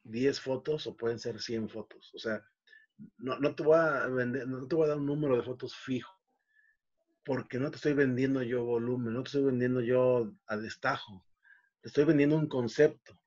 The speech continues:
te estoy vendiendo una idea y una forma de,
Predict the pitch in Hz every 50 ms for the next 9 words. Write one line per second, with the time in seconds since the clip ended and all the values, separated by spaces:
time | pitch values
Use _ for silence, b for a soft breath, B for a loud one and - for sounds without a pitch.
0 | _ _ _ _ _ _ - 113 - 147 143 151 147 143 143 143 147 147 143 143
1 | 139 139 131 123 120 117 123 127 131 135 131 127 120 113 110 120 123 127 131 120
2 | - - 123 123 123 123 123 127 127 127 120 - B B B B B B _ -
3 | 147 127 127 127 - -